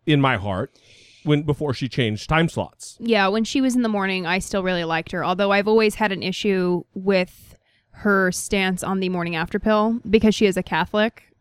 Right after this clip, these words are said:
Speaker 1: Yeah, she's crazy Catholic.
Speaker 2: Yeah, and so she would say things about the morning after pill, um, you know, lending credibility to the argument that it is an abortion pill, which it's not.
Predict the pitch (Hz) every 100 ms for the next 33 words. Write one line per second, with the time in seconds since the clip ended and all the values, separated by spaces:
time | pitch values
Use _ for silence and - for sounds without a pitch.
0 | - 131 85 76 135 120 - 120 95 92
1 | 85 - 185 180 170 160 - 190 - 202
2 | - 190 180 - 196 185 185 185 165 175
3 | 170 160 160 170 185 - 170 143 151 185
4 | - _ _ 160 143 135 101 139 196 _
5 | _ _ - 196 180 147 147 _ - 208
6 | 226 220 214 202 208 196 190 185 180 185
7 | 160 180 180 170 170 170 165 160 165 175
8 | 175 269 262 190 180 151 156 196 214 311
9 | 196 156 170